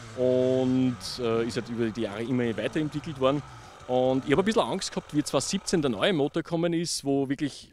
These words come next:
alles neu war mit Ausgleichswelle, neues Motorenkonzept, dann kurz später auch mit,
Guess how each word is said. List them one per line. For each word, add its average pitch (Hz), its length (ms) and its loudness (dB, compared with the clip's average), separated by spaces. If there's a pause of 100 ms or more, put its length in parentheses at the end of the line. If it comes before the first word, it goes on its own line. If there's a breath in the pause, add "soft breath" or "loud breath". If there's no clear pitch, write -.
alles 147 340 0
neu 131 260 4
war 139 240 8
mit 131 220 0
Ausgleichswelle, 131 1000 -2
neues 123 300 -2
Motorenkonzept, 131 880 -4
dann 123 320 0
kurz - 240 -4
später 131 340 -2
auch 110 220 0
mit, 135 240 -2